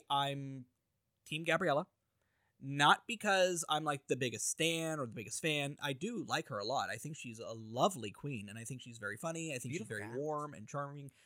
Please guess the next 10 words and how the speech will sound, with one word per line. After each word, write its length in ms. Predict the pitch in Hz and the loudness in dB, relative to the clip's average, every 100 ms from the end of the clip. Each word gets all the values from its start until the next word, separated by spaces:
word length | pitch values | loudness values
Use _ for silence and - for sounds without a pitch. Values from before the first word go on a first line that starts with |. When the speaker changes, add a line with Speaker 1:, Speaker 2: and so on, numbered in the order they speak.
| _ _ | _ _
Speaker 1:
and 60 | 120 | -10
a 40 | |
beautiful 320 | 117 202 - | -6 -6 -8
man. 140 | 110 - - | -12 -12 -10
That's 220 | - - | -12 -10
fair. 280 | 110 98 113 _ 170 123 - | -10 -10 -12 _ -20 -8 2
Speaker 2:
Such 80 | |
Speaker 1:
Um, 300 | 127 131 131 131 | 4 4 2 -2
Speaker 2:
beautiful 260 | 120 131 | -8 -18
gals. 300 | 120 110 - | -20 -20 -20